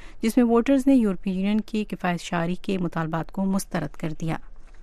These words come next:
یونان میں ووٹرز نے ملک کے قرضہ دہندگان کی جانب سے ایتھنز میں حکومت کے نئے بیل آؤٹ قرضوں کے بدلے میں حکومت پر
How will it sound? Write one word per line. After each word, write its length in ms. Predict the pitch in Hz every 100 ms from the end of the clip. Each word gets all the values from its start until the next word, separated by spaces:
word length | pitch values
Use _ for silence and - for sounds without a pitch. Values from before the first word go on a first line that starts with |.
| - - - - -
یونان 360 | 202 208 214 220
میں 80 | 220
ووٹرز 460 | 202 202 226 214
نے 80 | 233
ملک 220 | 214 196
کے 120 | - 202
قرضہ 380 | 208 202 208 220
دہندگان 520 | 185 185 180 175 180 175
کی 120 | 180
جانب 340 | 180 180 190 -
سے 120 | -
ایتھنز 500 | 185 175 202 190 -
میں 120 | 202
حکومت 460 | 180 - 190 202 -
کے 100 | 190
نئے 260 | 175 185
بیل 280 | 190 175 170
آؤٹ 260 | 165 175 - - - -
قرضوں 340 | - 226 220 262
کے 140 | 233
بدلے 340 | 185 160 175 185
میں 180 | 190
حکومت 400 | 185 180 190 202 226
پر 140 | 208